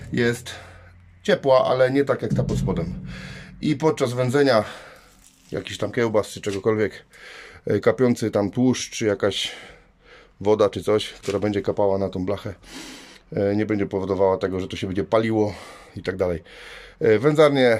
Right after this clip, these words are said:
raz już przepaliłem, tak jak widać, lekko jest zadymiona. E, mamy trzy półki. Tu miałem wy-, tu mam wycięte w każdej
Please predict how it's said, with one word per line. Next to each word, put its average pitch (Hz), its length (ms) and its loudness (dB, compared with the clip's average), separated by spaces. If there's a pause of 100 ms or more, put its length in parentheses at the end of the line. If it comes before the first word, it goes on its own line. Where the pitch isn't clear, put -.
(120)
raz 120 280 2
już 117 100 -6
przepaliłem, 117 480 0
tak 104 120 -2
jak 104 160 0
widać, 110 260 -2
lekko 113 320 -2
jest - 280 -10 (680)
zadymiona. 117 640 0 (400)
E, 107 400 -2
mamy 113 280 0
trzy - 320 -6
półki. 123 440 -4 (580)
Tu 123 100 -2
miałem 117 240 0
wy-, 113 200 -6
tu 127 120 -4
mam 120 160 0
wycięte 113 380 -2
w - 40 -4
każdej 113 380 0